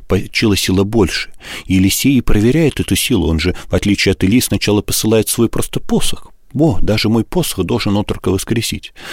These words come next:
Но Господь пророка Елисея немножко смиряет, потому что показывает: нет, силу воскрешать, даже не находясь физически рядом с человеком, даровать жизнь вечную,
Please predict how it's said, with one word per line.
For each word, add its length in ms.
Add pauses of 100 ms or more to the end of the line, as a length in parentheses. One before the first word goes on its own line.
(140)
Но 200
Господь 440
пророка 360
Елисея 360
немножко 460
смиряет, 500
потому 200
что 140
показывает: 640 (260)
нет, 380 (200)
силу 400
воскрешать, 760
даже 400 (260)
не 120
находясь 420
физически 560
рядом 300
с 40
человеком, 440
даровать 340
жизнь 200
вечную, 400